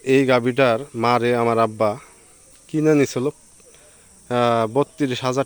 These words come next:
টাকা দিয়ে হাট থেকে ক্রয় করছিল। তো এই গাভী থেকে পরবর্তীতে আমাদের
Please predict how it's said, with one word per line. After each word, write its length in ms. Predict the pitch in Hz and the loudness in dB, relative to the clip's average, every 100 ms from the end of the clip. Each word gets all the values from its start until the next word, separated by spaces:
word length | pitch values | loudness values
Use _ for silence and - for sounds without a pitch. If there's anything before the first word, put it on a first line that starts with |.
| - | -4
টাকা 240 | 131 135 | -4 -2
দিয়ে 280 | 123 143 135 - - - - - | -2 -2 -4 -10 -20 -20 -20 -10
হাট 140 | 131 127 - | -6 -6 -8
থেকে 220 | 127 127 | -8 -8
ক্রয় 320 | - 147 147 | -4 0 0
করছিল। 420 | 131 117 - 117 156 - - - - - - - - | 0 -8 -8 -8 -10 -14 -20 -20 -20 -20 -20 -20 -12
তো 160 | 120 120 - | -6 -6 -2
এই 180 | 151 165 | 0 0
গাভী 320 | 156 135 143 | 0 0 -2
থেকে 460 | - 151 156 131 156 - - - | -4 -2 2 0 -2 -14 -20 -4
পরবর্তীতে 580 | 143 156 165 - 139 135 | 0 2 2 -2 -4 -2
আমাদের 440 | 123 117 123 131 | 0 -2 -2 -4